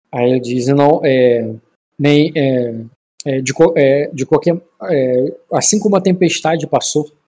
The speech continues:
a maldição parece ter, é, ter acabado nessa cidade. A única maldição que f-, restou parece ter sido a fome." Aí ele diz, "A, a maioria das casas, é, a maioria das casas que você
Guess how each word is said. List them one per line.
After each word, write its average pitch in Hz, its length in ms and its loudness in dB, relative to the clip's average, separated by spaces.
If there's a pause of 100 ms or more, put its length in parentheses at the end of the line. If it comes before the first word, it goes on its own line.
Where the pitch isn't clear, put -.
(200)
a 131 100 -6
maldição 160 600 0
parece 147 580 0
ter, 139 500 0 (480)
é, 131 180 -2
ter 156 120 2
acabado 147 460 0
nessa 143 200 -2
cidade. 127 580 -2 (360)
A 135 120 2
única 190 340 4
maldição 170 420 0
que 170 120 -4
f-, - 260 -8
restou 147 500 0
parece 147 340 0
ter 147 80 -6
sido - 200 -2
a - 40 -2
fome." 127 460 -4 (400)
Aí 123 160 0
ele 120 100 0
diz, 123 500 -4
"A, 123 540 -2 (400)
a 127 80 -6
maioria 151 560 4
das 165 200 2
casas, 147 400 -2 (240)
é, 120 280 -8 (440)
a 131 80 -6
maioria 147 340 6
das 190 140 2
casas 156 400 -2
que 151 100 -8
você 127 1200 -2